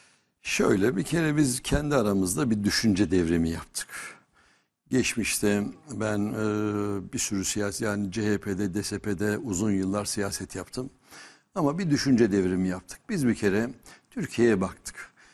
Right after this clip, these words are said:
Soğuk Savaş döneminin bazı kelimeleri var. Bu kelimeleri kaldırmamız lazım. Yıllarca hatırlayın, bir tarafı sol diye, bir tarafı sağ diye, bir tarafı komünist diye, bir tarafı faşist diye defalarca bölündü. Biz şimdi şöyle bir şey planladık.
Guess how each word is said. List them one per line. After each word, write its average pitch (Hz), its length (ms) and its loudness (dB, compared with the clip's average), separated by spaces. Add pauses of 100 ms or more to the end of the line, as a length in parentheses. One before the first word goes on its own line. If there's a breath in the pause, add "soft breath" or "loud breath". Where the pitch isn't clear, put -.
(200 soft breath)
Soğuk - 580 0
Savaş 135 520 -6
döneminin 113 580 4
bazı 110 320 2
kelimeleri 98 680 0
var. 85 240 -8
Bu 101 100 -8
kelimeleri 107 500 2
kaldırmamız 92 640 -4
lazım. - 360 -14 (520 soft breath)
Yıllarca 160 480 2
hatırlayın, 107 600 -2
bir 170 80 -4
tarafı 110 380 -2
sol 131 400 0
diye, 139 260 4 (140)
bir 147 60 0
tarafı 101 380 -4
sağ 117 400 0
diye, 131 300 2 (320 loud breath)
bir 143 120 0
tarafı 107 500 -2
komünist 110 500 2
diye, 120 280 0
bir 127 60 -4
tarafı 104 300 -2
faşist 101 480 -4
diye 123 240 2 (280 soft breath)
defalarca 110 580 0
bölündü. 92 340 2 (100)
Biz 98 180 -4
şimdi 131 280 2
şöyle 117 360 2
bir 90 60 -4
şey 101 160 -6
planladık. 98 500 -8